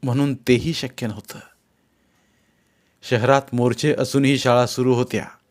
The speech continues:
मुलं शाळेत निघाली होती, काही पोचली होती, काही मार्गावर होती, आपापल्या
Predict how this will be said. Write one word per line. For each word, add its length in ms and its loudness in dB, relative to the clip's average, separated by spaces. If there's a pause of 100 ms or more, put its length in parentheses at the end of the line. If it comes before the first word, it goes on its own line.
(640)
मुलं 300 4
शाळेत 400 4
निघाली 420 2
होती, 440 -6 (640)
काही 200 2
पोचली 440 2
होती, 440 0 (680)
काही 200 4
मार्गावर 480 2
होती, 440 -8 (800)
आपापल्या 480 2